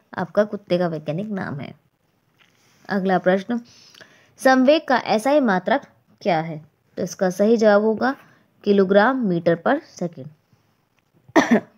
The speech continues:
संवेग को लिखते हैं हम पी, पी बराबर होता है एम into वी। एम यानी कि द्रव्यमान, इसका मात्रक होता है किलोग्राम, and वेग को,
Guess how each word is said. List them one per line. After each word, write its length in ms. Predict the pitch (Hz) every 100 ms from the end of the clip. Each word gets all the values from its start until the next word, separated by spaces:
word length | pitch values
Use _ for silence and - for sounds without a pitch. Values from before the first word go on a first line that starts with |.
| _ _ _ _ _ _ _ _ _ - _ _ _ _ _
संवेग 300 | 202 202 202 202
को 80 | 202
लिखते 240 | 190 196
हैं 80 | 220
हम 60 |
पी, 180 | 226 190
पी 240 | 180 196 202
बराबर 340 | 202 190 196
होता 240 | 226 220
है 100 | 226 -
एम 160 | 185
into 360 | 180 180 175 254
वी। 240 | 190 151 - - - - _ -
एम 260 | 202 226 254 _ -
यानी 220 | 190 202
कि 140 | 202 202 180 _ -
द्रव्यमान, 480 | 196 190 180 202 254
इसका 340 | 208 - 214
मात्रक 340 | 185 180 185
होता 180 | 175 180
है 40 | 180
किलोग्राम, 520 | 190 185 190 208 262 - _ _ -
and 140 | 196
वेग 220 | 180 185 185
को, 240 | 196